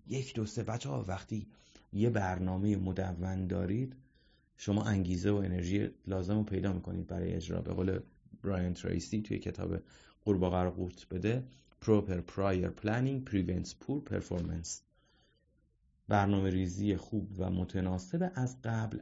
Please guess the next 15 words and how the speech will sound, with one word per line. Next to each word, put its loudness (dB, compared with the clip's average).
از -8
عملکرد 0
ضعیف 2
جلوگیری 0
می‌کنن. -10
حالا 4
دیگه 4
می‌ری 4
مشغول -2
اجرا 0
می‌شی -2
و -4
می‌بینی -2
آروم 0
آروم 0